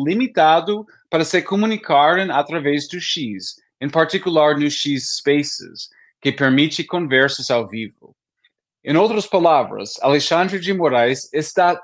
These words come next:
totalmente obcecado em silenciar seus inimigos. Não basta que o X tenha perfis bloqueados,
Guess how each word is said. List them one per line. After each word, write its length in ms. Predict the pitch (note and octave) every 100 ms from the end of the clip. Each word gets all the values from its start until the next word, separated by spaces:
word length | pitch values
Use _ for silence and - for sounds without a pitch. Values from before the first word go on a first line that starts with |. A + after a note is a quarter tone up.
| -
totalmente 1080 | F#3 G3+ A3+ A#3 F3 D#3+ E3 - G2+ G2 - _ _
obcecado 1040 | - F3+ F3+ G#3+ G#3 - E3+ G3 G3 C#3 B2
em 80 |
silenciar 800 | B2 - F3 F#3+ F#3+ E3+ D#3 E3+
seus 240 | E3+ E3 D3+
inimigos. 840 | F3 D3 D3+ F3 F2 - - - _ _ -
Não 260 | E3 G#3
basta 440 | D3 D3+ G#3 G#3+ F3
que 120 | D#3+
o 60 | C3+
X 380 | - E3+ D3+
tenha 320 | - F3 G3+ G3
perfis 500 | F3+ D3 - G3+ F#3+
bloqueados, 920 | D3 C3+ C3 C3 F3+ B2+ - - -